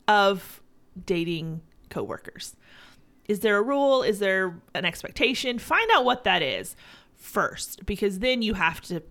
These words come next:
decide, okay, do we wanna follow the rules or not? And I'm not going to advise anyone on anything on that because that's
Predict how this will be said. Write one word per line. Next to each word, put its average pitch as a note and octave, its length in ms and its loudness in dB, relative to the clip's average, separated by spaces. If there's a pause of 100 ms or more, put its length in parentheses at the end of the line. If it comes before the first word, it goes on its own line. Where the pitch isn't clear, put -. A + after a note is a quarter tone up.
(180)
decide, D3+ 340 -4
okay, D3+ 300 -6
do E3 140 -8
we D#3+ 80 -6
wanna D3+ 320 -10 (640)
follow G#4 260 6
the A#3+ 100 0
rules F#3+ 240 2
or E3+ 80 -2
not? D3 380 -10
And E3 220 -8
I'm E3+ 240 -2
not E3 200 -6
going - 200 -12
to E3 100 -8
advise D#3 340 -4
anyone D#4 340 -2
on A#3 120 0
anything G3 400 -2
on F#3 180 -2
that C3 300 -6
because E3 260 -8
that's E3+ 380 -4